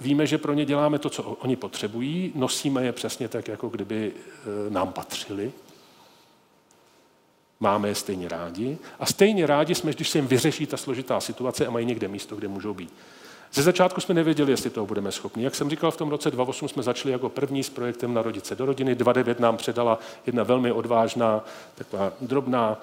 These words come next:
padesátiletá sociální pracovnice, navzdory s kolegovi přes stůl, který říkal, „Zabiješ to dítě, když ho nedáš do kojeňáku, nedělej tu kravinu.“ Tak našla tu odvahu, paní Kutinová z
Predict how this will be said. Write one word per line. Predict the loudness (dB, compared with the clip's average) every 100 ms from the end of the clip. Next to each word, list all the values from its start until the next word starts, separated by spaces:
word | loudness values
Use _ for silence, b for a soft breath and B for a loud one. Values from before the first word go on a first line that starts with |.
| B
padesátiletá | -4 -2 -2 -4 -2 -4 -2 -2
sociální | -4 -6 -4 -4 -6
pracovnice, | -6 -6 -6 -6 -6 -4 -4 -4 B B B B -20 -20 -4
navzdory | 2 2 4 2
s | 2
kolegovi | 4 4 4 2
přes | 0 -2 -2
stůl, | 0 0
který | 0 0
říkal, | 0 2 0 0
„Zabiješ | 2 4 4 0
to | -6
dítě, | -8 -6 -6
když | -6 -6
ho | -6
nedáš | -2 -2 -2
do | -6
kojeňáku, | -4 -2 0 -2 -2
nedělej | -4 -2 0 0
tu | -4
kravinu.“ | -6 -6 -4 -6 -8 B B -10
Tak | 0
našla | 2 4 2
tu | 2
odvahu, | -4 0 0 0 -2 -8 -12 -20 -20 _ _ _ _ -10
paní | -10
Kutinová | -10 -10 -6 -2 -2
z | -4